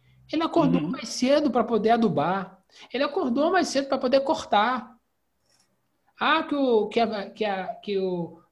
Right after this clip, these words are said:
Speaker 1: que o meu parente X tá viajando pra, pra fora e eu não consigo juntar um dinheiro. Cara, tudo depende do seu nível de esforço.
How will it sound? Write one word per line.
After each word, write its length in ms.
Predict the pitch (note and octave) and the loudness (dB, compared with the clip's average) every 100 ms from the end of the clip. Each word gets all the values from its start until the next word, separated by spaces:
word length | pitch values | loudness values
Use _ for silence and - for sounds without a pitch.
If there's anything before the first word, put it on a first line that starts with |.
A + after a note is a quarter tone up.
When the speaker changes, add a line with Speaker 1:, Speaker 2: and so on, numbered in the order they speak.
| - | -8
Speaker 1:
que 100 | G#3 | 0
o 40 | |
meu 140 | G#3 | 2
parente 460 | G#3+ G3 G3 G#3 F3 | 4 2 2 -2 -4
X 360 | - G#3+ A#3+ A#3+ | -4 -2 -4 -4
tá 120 | C4+ | -6
viajando 720 | A3+ A#3+ F#3+ E3 G3 G#3+ G3 | 0 0 0 -2 -2 -2 -4
pra, 520 | F3+ F3 D3+ C3+ C3 - | -4 -4 -4 -6 -10 -8
pra 160 | E3 D3+ | -8 -8
fora 640 | - F3+ F#3 A#3+ C4+ C4 | -8 -2 2 2 2 -2
e 160 | B3+ A3+ | -2 -2
eu 100 | A#3 | -2
não 100 | A3+ | -2
consigo 400 | A3 F3 - F#3+ | -4 -6 -6 -6
juntar 300 | F3+ F3 F3 | -4 -4 -4
um 40 | F3+ | -4
dinheiro. 540 | D3+ C#3+ F3+ F#3+ F3 _ _ _ _ _ _ | -6 -6 -6 -8 -10 _ _ _ _ _ _
Cara, 600 | - C#4+ F4 E4+ D#3 B2 - _ _ _ _ _ B3+ | -6 -4 -4 -6 -6 -10 -16 _ _ _ _ _ -20
tudo 380 | - D4+ E4 D#4 | -4 0 2 2
depende 640 | C#4+ F#3+ - A#3+ D4+ C#4+ G#3+ | 2 2 0 0 2 0 0
do 180 | F#3 A#3 | -2 -2
seu 220 | A#3 D#4+ | 0 0
nível 360 | B3+ E4+ G4+ E4 | 4 4 2 0
de 80 | |
esforço. 760 | D#4 - E3+ G3 B3+ - C3 - | 0 -4 -4 -2 -2 -8 -14 -18